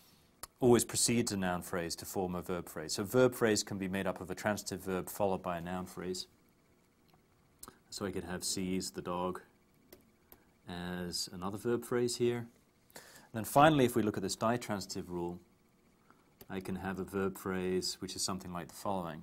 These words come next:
So, V D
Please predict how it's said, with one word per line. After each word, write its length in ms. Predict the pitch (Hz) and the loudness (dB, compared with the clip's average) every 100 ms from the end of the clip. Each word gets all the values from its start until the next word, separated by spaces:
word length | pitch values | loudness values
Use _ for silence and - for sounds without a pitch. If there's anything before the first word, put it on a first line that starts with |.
| 92 | -12
So, 420 | - 90 87 87 - _ _ _ _ _ _ _ _ _ - - - | -10 -8 -8 -8 -12 _ _ _ _ _ _ _ _ _ -20 -20 -14
V 160 | 87 82 | -10 -8
D 360 | 92 92 92 | -4 -2 -4